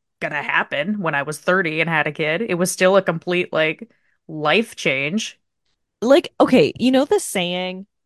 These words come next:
Speaker 2: I don't know if you're watching, uh, Jersey Shore Family Vacation right now,
Speaker 1: No.
Speaker 2: but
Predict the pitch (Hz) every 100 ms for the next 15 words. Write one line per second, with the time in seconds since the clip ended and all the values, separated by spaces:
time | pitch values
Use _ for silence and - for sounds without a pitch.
0 | _ 220 220 226 233 226 202 175 151 156
1 | - 165 160 151 151 160 156 160 160 156
2 | - 151 156 165 160 156 156 156 160 -
3 | 170 170 175 175 175 190 190 _ 165 160
4 | 160 - 185 175 -